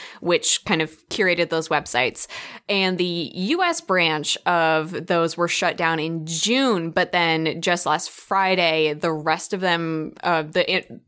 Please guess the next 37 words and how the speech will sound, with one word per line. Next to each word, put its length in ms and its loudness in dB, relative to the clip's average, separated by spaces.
the 80 2
whole 240 0
international 600 0
spectrum 520 -2
of 220 0
them 360 0
was 480 0
shut 360 -2
down. 380 4
Uh, 360 4
and 400 0
Twitter 560 0
basically 520 0
said 580 2
they 220 0
had 140 2
a 40 0
conversation 580 0
about 260 2
it, 300 2
and 340 0
the 40 -4
following 460 -2
quote 480 -2
emerged: 520 2
"Imagine 420 2
how 180 0
nerve-wracking 580 0
tweeting 340 2
would 160 2
be 300 -2
if 160 -2
it 100 0
was 180 0
immutable 640 0
and 280 -2
irrevocable," 760 0